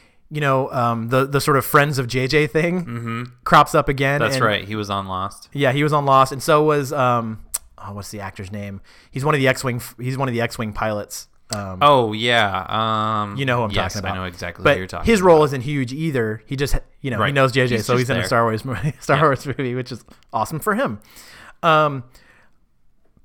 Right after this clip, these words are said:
Speaker 1: maybe one of the three coolest shots in this whole thing is this classic Star Destroyer coming out of the ice
Speaker 2: Yeah.
Speaker 1: on whatever this planet is.
Speaker 2: Yeah.
Speaker 1: It, that is
Speaker 2: Nuts.
Speaker 1: crazy
Speaker 2: Yeah.
Speaker 1: sauce. Like,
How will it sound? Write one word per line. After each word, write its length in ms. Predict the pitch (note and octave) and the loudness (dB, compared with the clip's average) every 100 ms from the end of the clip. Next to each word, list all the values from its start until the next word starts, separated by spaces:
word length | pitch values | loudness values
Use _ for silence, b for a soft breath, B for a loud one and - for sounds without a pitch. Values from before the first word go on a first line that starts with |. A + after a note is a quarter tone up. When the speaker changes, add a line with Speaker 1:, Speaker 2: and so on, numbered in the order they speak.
| _ - | _ -12
Speaker 1:
maybe 420 | E3+ F3+ A3 A#3+ | -2 4 4 4
one 180 | A3 F#3 | 4 4
of 60 | D#3+ | 4
the 100 | D3 | 2
three 320 | - D3+ D#3 | 0 0 0
coolest 360 | - C#3 C3 - | 0 0 0 2
shots 380 | A#2 G2+ - - | 0 0 -8 -12
in 160 | A2+ | -8
this 140 | B2+ - | -8 -4
whole 180 | A#2+ | -4
thing 300 | A#2 G#2 F#2 - b b _ | -4 -8 -10 -16 b b _
is 220 | C#3+ C3 | -8 -6
this 180 | B2+ B2 | -4 -6
classic 560 | - - E3 E3+ - E3+ | -6 0 2 2 -2 -4
Star 240 | - C3+ | 2 2
Destroyer 540 | B2 - A2+ G2+ F#2 - b _ | 2 -4 -8 -6 -8 -14 b _
coming 400 | - - F3 F#3 | -2 2 2 2
out 180 | D#3+ C#3+ | 2 2
of 100 | C#3 | 2
the 120 | B2 | -4
ice 560 | - B2+ G#2+ - - - - _ _ - | -8 -8 -8 -12 -12 -14 -20 _ _ -8
Speaker 2:
Yeah. 160 | F#2+ | -4
Speaker 1:
on 160 | A#2+ B2 | -4 -4
whatever 320 | C3 D3 D3+ | 0 2 2
this 160 | C#3 C3+ | 0 0
planet 460 | - C3 B2+ A#2 | -2 -2 -2 -4
is. 280 | G2+ F2 F2 | -8 -12 -12
Speaker 2:
Yeah. 260 | - F#2 E2 - _ _ _ _ _ _ | -8 -8 -8 -14 _ _ _ _ _ _
Speaker 1:
It, 160 | C#3 C#3+ | -20 -2
that 300 | D#3+ F3+ G3 | 2 4 2
is 500 | C3+ C3 B2+ A#2 - - _ _ | -2 -2 -2 -4 -10 -16 _ _
Speaker 2:
Nuts. 400 | A2 F#2 - - - | -12 -12 -12 -14 -10
Speaker 1:
crazy 720 | - - D#3 C#3 D#3 C#3+ A2+ | -8 -8 -10 0 0 0 -4
Speaker 2:
Yeah. 40 | |
Speaker 1:
sauce. 500 | - G#2+ F2+ - - - | -4 -4 -4 -6 -12 0
Like, 200 | C#3 | 2